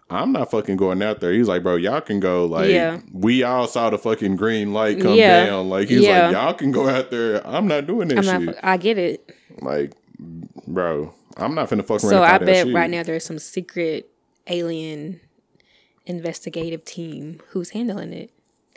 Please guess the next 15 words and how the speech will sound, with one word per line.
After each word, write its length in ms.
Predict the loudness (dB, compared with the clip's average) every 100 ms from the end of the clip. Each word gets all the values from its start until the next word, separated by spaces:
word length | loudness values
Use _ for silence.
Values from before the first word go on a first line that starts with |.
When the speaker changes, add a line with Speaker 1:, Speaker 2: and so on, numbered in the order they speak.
| _ _ _ _ _ _ _ _ _ _ _ _ _ _ _ _ _ _ _ -20 -16 -14 -16 -16 -8
Speaker 2:
You 140 | -6
know? 240 | -4 -6 -8 _ -20
Speaker 1:
Yeah, 520 | -12 -4 -2 0 -2
but, 200 | -4 -4
like, 500 | -4 -4 -6 -8 -16 -20 _ _ _ _ _ -16
I 100 | -10
don't, 320 | -8 -8 -8
I 100 | -12
don't 220 | -10 -10
trust 360 | -8 -8 -8 -4
them 220 | -2 -2
to 60 | -2
be 160 | -6
handling 480 | -6 -6 -6 -10 -12
it. 140 | -16